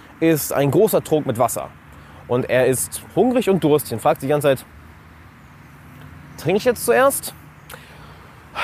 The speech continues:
oder esse ich zuerst? Trinke ich jetzt zuerst oder esse ich zuerst? Ich will ja beides machen. Ich will ja trinken und was essen.“ Und er denkt die ganze Zeit darüber nach und, ja,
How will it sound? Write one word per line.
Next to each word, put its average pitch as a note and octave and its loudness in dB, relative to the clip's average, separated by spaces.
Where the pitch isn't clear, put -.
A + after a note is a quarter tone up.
oder E3 2
esse D#3+ -2
ich C#3+ -6
zuerst? - -6
Trinke F3 -2
ich A3 -4
jetzt A#3+ -2
zuerst C4 0
oder C3+ 0
esse D#3+ -2
ich - -6
zuerst? G2 -4
Ich A#2+ -4
will G3 2
ja G#3+ 4
beides G#3+ 0
machen. A2+ -4
Ich - -10
will D3+ -2
ja C#3 0
trinken B3 -2
und A#3+ 0
was A#3+ 0
essen.“ G3+ -2
Und G2 -8
er A2 -4
denkt D#3+ 2
die C#3+ -10
ganze G#3+ 2
Zeit G#3 0
darüber E3 4
nach E3+ 2
und, D3 -2
ja, A#3 2